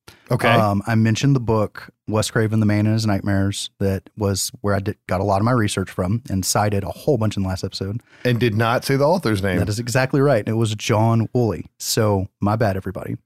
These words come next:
Speaker 1: I caught that when I was editing the episode 'cause you're like, you said the book and you're like, "And I don't have the author's name in front of me, but it'll make it, it,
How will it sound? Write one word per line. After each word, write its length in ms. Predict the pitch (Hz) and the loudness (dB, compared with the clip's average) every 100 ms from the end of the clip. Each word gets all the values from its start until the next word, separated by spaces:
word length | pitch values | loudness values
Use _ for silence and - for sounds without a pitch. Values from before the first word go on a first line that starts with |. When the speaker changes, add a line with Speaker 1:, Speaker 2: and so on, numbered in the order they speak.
| - | -4
Speaker 1:
I 80 | - | -2
caught 260 | 123 156 160 | 2 2 4
that 160 | 175 | 4
when 100 | 139 | 6
I 40 | 135 | 4
was 120 | 107 | 4
editing 440 | 107 127 131 127 | 2 2 2 2
the 120 | 117 110 | 2 0
episode 480 | 110 131 143 143 | 0 0 2 0
'cause 160 | 143 120 | 2 2
you're 120 | 120 | 2
like, 180 | 113 98 | 2 2
you 240 | 123 123 | 0 0
said 300 | 107 - 175 | 0 2 4
the 80 | 139 | 4
book 360 | 110 127 87 - | 2 2 2 -2
and 140 | 117 120 | -2 2
you're 100 | 117 | 2
like, 280 | 110 107 - | 2 0 -2
"And 560 | 123 127 120 117 113 110 | 0 2 2 2 0 0
I 140 | 113 | 0
don't 160 | 131 127 | 0 2
have 160 | 127 | 0
the 120 | 123 | 2
author's 360 | 123 117 120 101 | 4 4 0 0
name 280 | 117 117 113 | 0 0 0
in 120 | 104 | -2
front 260 | - 143 143 | 0 2 2
of 100 | 123 | 2
me, 200 | 139 135 | 0 2
but 180 | 123 | 2
it'll 200 | 117 110 101 | 2 0 0
make 340 | 113 123 - | 0 0 -2
it, 160 | 123 - _ _ _ 120 | -4 -6 _ _ _ -6
it, 180 | - | -6